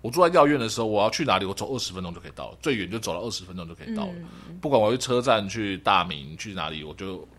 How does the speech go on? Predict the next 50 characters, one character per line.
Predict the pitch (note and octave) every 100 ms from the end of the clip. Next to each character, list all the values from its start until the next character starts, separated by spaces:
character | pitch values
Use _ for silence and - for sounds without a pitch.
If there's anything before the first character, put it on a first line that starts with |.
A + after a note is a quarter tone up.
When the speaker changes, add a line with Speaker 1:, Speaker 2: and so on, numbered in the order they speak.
| -
Speaker 1:
吃 | -
吃 | G#2+
喝 | G#2+
喝， | G2 G#2 G2 -
全 | F#2
部 | A2
都 | G2+
可 | F2
以 | D#2+
用 | F#2
走 | -
路 | D#2+ F2
的 | C#2+
到。 | - - -
Speaker 2:
嗯。 | G#3 G3
Speaker 1:
这 | B2+
是 | A#2
我 |
最 | G2 A#2
喜 | G#2 F2+
欢 | F#2
的 | F#2
节 | - A1
奏。 | B1+ - - -
Speaker 2:
对， | G#3 F#3+ E3+ -
那 | D#4+ D#4
如 | C4
果 | C#4 F4+
假 | F#3
设 | G#3+
福 | A3+ F#3
冈 | G3 G3 G3 G3+
一 | - -
家 | - G3 F3+
店 | F3+ G3 -
的 | - -
话， | F3 - F3
会 | F#3
是 | - F3+
哪 | F#3+
一 | -
家 | G#3 G#3 G3
呢？ | G3+ G3 F#3+ F#3+ F#3+ G3+
Speaker 1:
呃， | A2+ G#2+
我 | A2+
会 | F#3
选 | F#3 A2
择 | G#2+
Menu | G#2+ G2+ B2+ C#3
Coffee。 | C3 A2+ - C#2+